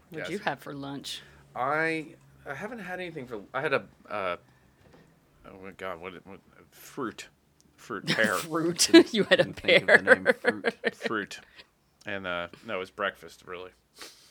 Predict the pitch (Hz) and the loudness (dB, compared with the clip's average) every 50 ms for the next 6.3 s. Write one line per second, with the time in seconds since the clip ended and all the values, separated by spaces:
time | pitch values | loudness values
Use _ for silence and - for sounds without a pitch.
0 | - _ _ _ _ _ _ _ _ _ _ _ _ - - - 98 92 80 80 | -20 _ _ _ _ _ _ _ _ _ _ _ _ -14 -6 -4 -4 -4 -4 -6
1 | 82 82 - _ _ _ _ _ - - 107 104 98 95 95 - 113 110 104 107 | -14 -16 -16 _ _ _ _ _ -8 -6 -6 -6 -6 -6 -4 -2 -2 -2 -2 -6
2 | 101 98 87 92 92 101 107 117 127 131 - _ _ _ _ _ - - _ _ | -8 -6 -6 -4 -2 -2 -4 -4 -6 -10 -16 _ _ _ _ _ -20 -20 _ _
3 | _ _ _ _ _ _ _ _ _ _ _ _ _ _ _ _ - 107 101 98 | _ _ _ _ _ _ _ _ _ _ _ _ _ _ _ _ -14 -12 -10 -10
4 | 90 104 123 - _ _ _ _ _ _ _ - - 98 - - - 98 87 - | -10 -10 -12 -14 _ _ _ _ _ _ _ -16 -16 -16 -16 -14 -14 -14 -14 -14
5 | - - - 87 80 69 - - _ _ _ _ _ _ _ - - 120 113 101 | -14 -18 -18 -16 -18 -18 -20 -20 _ _ _ _ _ _ _ -8 -2 -2 -2 0
6 | 92 95 101 90 85 | 0 -2 -2 -4 -6